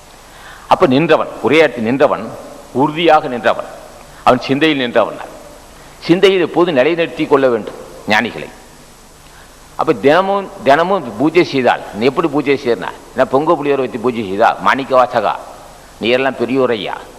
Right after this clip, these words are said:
எம்மையும் என்னையும், என்னையும் உருட்டாக மதித்து அருள் செய்வன்" கேட்பதான் சிந்தை நிற்பது. சிந்தையில் நினைக்க,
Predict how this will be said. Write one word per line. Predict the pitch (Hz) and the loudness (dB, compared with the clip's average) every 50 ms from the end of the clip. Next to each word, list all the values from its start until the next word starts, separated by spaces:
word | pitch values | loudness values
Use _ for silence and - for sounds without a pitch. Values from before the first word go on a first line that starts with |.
| - - - - - - 90 101 | -20 -20 -20 -20 -8 -4 -2 -2
எம்மையும் | 120 131 135 139 147 151 147 135 107 95 113 | 0 -2 -2 -4 -4 -6 -6 -6 -4 -4 -4
என்னையும், | 120 135 135 120 113 107 107 101 87 101 | -2 -2 -4 -4 -4 -4 -4 -2 0 0
என்னையும் | 113 123 131 139 151 147 120 120 | 0 0 0 -2 -4 -4 -2 -4
உருட்டாக | 123 127 120 151 143 131 139 127 | -2 2 4 4 4 4 2 -2
மதித்து | 127 127 131 - 120 101 | -4 -6 -4 0 0 0
அருள் | 113 151 151 139 | 0 0 -2 -2
செய்வன்" | 143 143 131 135 127 117 | -2 -2 -2 -2 -4 -4
கேட்பதான் | 120 104 - 117 123 131 - - | -4 0 0 0 0 0 -2 -4
சிந்தை | 113 110 113 101 95 | -4 -4 -4 -4 -4
நிற்பது. | 92 - - 69 - - - - - - - - - - - - - - - - | -6 -8 -8 -12 -12 -14 -20 -20 -20 -20 -20 -20 -20 -20 -20 -20 -20 -6 0 2
சிந்தையில் | 151 165 175 180 165 143 131 | 2 4 6 4 4 4 0
நினைக்க, | 135 156 160 151 - | -2 -2 -2 0 4